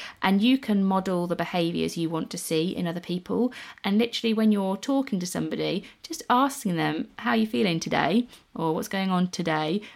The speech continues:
Uh, whether it's in a meeting or in your one-to-ones or when you're in the coffee queue or wherever it is, I just think asking that question once a day to somebody is having a slightly deeper conversation than just, "How you doing? Yeah, fine. Yeah, see you later,"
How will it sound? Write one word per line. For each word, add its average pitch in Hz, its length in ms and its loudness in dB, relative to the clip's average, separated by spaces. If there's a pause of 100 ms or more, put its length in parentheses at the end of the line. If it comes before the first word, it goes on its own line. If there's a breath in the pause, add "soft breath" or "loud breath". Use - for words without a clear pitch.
Uh, 156 260 4
whether 151 200 0
it's 151 220 -2
in 156 260 0
a 156 60 0
meeting 269 520 4
or 160 220 0
in 151 80 -2
your 151 80 -4
one-to-ones 208 720 0
or 170 60 -2
when 151 260 -2
you're 156 100 -4
in 151 80 -4
the 156 60 -6
coffee 226 400 -2
queue 214 280 0
or 180 60 0
wherever 208 560 0
it 202 100 0
is, 170 360 -2 (280 loud breath)
I 220 40 -10
just 233 240 -4
think 254 240 0 (100)
asking 220 480 2
that 202 160 -2
question 151 640 -4 (340 loud breath)
once 233 460 4
a 240 80 4
day 160 480 2
to 226 220 2
somebody 220 720 4 (340 loud breath)
is 185 200 2
having 180 580 0 (100)
a 160 520 0 (280)
slightly 175 600 0
deeper 165 340 -2
conversation 160 560 -2
than 156 80 -2
just, 156 260 -4
"How - 140 0
you 233 80 4
doing? 214 260 4
Yeah, 220 160 4
fine. 220 300 2
Yeah, 208 100 2
see 226 140 -4
you 233 60 2
later," 226 360 2